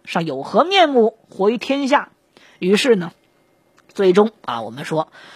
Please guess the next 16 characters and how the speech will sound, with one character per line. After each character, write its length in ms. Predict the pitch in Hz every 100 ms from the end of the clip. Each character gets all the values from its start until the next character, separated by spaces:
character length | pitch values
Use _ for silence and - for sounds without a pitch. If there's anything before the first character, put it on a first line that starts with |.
| - -
诸 220 | 403 415
葛 180 | 277 151
尚 280 | 294 - -
也 180 | 170 180
选 260 | - 135
择 200 | 120 147
冲 420 | 165 - 285 320 311
入 160 | 160
阵 200 | 170 139
内 200 | 135 120 _ -
啊， 160 | 185 -
战 280 | 254 180 147
死 160 | -
于 100 | 123
沙 200 | - 160
场。 180 | -